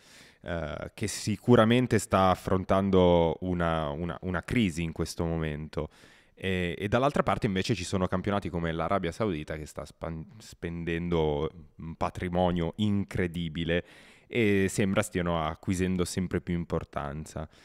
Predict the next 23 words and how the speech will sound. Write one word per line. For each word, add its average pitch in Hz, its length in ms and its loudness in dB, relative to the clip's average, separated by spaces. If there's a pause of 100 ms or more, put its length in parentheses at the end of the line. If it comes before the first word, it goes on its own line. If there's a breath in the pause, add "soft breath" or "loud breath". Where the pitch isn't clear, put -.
(180 loud breath)
Innanzitutto 131 440 -4
ti 123 100 -6
chiedo 80 280 -4
se - 120 -8
secondo 90 420 -4
te 110 360 0 (580 soft breath)
il 90 200 -8
calcio 101 400 -4
saudita 95 920 -2
è - 120 -8
un 87 200 -4
po' 98 180 4
una 92 280 0
bolla, 98 800 2
secondo 78 500 -8
te, 87 360 -2
o 82 160 -4
è 80 40 -2
un 82 160 -4
qualcosa 85 680 -2
destinato 78 600 -6
a 82 40 -4
diventare 78 840 -4